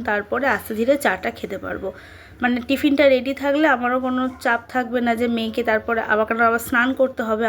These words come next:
আমাকে, তো তার জন্য আর কি তাড়াহুড়ো করে আর কি বা পরোটা নিয়ে নিলাম, বিস্কুট সাথে রয়েছে চা। চলো চাটা খেয়ে নিই। আমার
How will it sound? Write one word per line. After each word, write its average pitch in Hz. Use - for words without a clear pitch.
আমাকে, 208
তো 247
তার 226
জন্য 247
আর 233
কি 254
তাড়াহুড়ো 226
করে 262
আর 226
কি 226
বা 208
পরোটা 208
নিয়ে 262
নিলাম, 269
বিস্কুট 330
সাথে 214
রয়েছে 208
চা। 170
চলো 233
চাটা 226
খেয়ে 220
নিই। 254
আমার 302